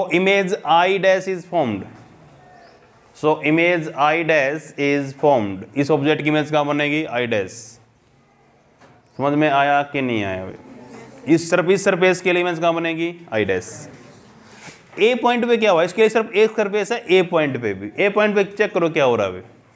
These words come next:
Light enter कर रही, रेयर से डेंसर medium में। और सारे cases में रे to डेंसर में क्या answer था अभी?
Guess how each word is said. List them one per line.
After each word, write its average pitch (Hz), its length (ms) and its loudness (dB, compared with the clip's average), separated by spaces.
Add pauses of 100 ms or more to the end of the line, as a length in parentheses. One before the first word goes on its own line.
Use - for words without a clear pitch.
(300)
Light 160 200 2
enter 175 300 0
कर 175 160 2
रही, 165 120 2
रेयर 156 240 0
से 151 120 -4
डेंसर 135 280 -4
medium 101 260 -4
में। 95 240 -12 (1400)
और 131 100 0
सारे 196 340 2
cases 202 360 -2
में 190 180 2
रे 185 100 2
to 175 60 -4
डेंसर 185 220 -4
में 185 160 -2
क्या 175 120 0
answer 160 200 -2
था 110 100 -4
अभी? 92 160 -10